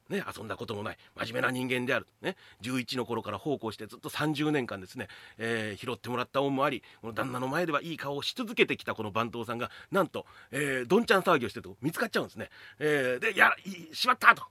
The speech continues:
<laughs>「俺の人生終わった」みたいになるわけですよ。<laughs> で、あの、すげえ落ち込んで、えー、お店に帰ってきて、えー、「あれはちょっと、ひょっとしたら人違いだったかもしれない。あれは旦那じゃなかったかもしれない」っつって、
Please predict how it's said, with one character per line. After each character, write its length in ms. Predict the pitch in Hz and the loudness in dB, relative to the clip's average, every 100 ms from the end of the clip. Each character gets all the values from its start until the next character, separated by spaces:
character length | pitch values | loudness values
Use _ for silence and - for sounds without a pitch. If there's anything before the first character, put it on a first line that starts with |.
| - | -4
<laughs> 200 | 170 - - - - - | -6 -6 -20 -20 -16 0
「俺 220 | 226 302 | 4 6
の 100 | 302 | 6
人 140 | 302 311 | 4 4
生 100 | 214 | 6
終 100 | 285 | 8
わ 100 | 285 | 8
っ 40 | |
た」 240 | - 277 247 | 10 8 8
み 80 | 151 | 6
た 100 | 120 | 2
い 40 | |
に 60 | - - - | 2 -2 6
な 100 | 170 | 6
る 60 | |
わ 80 | 131 | 6
け 100 | 107 | 2
で 80 | 90 | -10
す 60 | - | -12
よ。 100 | - - - - | -12 -14 0 4
<laughs> 320 | 302 _ - | 4 _ -6
で、 140 | 165 - - | -6 -6 -12
あ 140 | - 202 | -2 0
の、 100 | - - - - - - | 0 -6 -10 -10 -14 -12
す 100 | 196 | 4
げ 80 | 220 | 6
え 20 | |
落 200 | 160 - | 6 2
ち 40 | - | 0
込 140 | 160 | 2
ん 40 | |
で、 180 | 147 139 - - - | 4 2 0 -12 0
え 340 | 139 131 117 | 2 4 2
ー、 40 | - | 0
お 80 | |
店 180 | 139 123 | 0 -2
に 60 | 123 | -4
帰 100 | 123 | -4
っ 60 | |
て 140 | 107 98 | -6 -10
き 80 | - | -8
て、 160 | 107 - - - | -8 -8 -20 -6
え 420 | 117 120 107 101 | -2 0 -2 -4
ー、 40 | - | -6
「あ 60 | |
れ 60 | 165 | -6
は 80 | 170 | -6
ち 80 | 175 | -12
ょ 20 | |
っ 20 | |
と、 160 | _ _ _ | _ _ _
ひ 120 | - | -16
ょ 20 | |
っ 20 | 165 | -10
と 100 | 170 | -6
し 40 | |
た 60 | 165 | -4
ら 40 | |
人 220 | - 208 | -4 -4
違 380 | 220 233 190 175 | -4 -4 -6 -6
い 20 | |
だ 80 | 160 | -8
っ 60 | - | -8
た 80 | 156 | -8
か 80 | 147 | -8
も 60 | |
し 60 | 147 | -6
れ 60 | 131 | -6
な 60 | |
い。 20 | - | -2
あ 60 | |
れ 60 | 175 | 0
は 80 | 156 | 0
旦 200 | 160 190 | -2 0
那 100 | 196 | 0
じ 60 | |
ゃ 40 | 180 | 0
な 100 | 190 | -2
か 80 | 180 | -6
っ 60 | - | -8
た 100 | 156 | -6
か 120 | 143 | -4
も 80 | 139 | -2
し 100 | 139 | -2
れ 80 | |
な 120 | 131 127 | -2 -4
い」 20 | |
っ 20 | |
つ 100 | - | -8
っ 0 | |
て、 180 | 135 | -12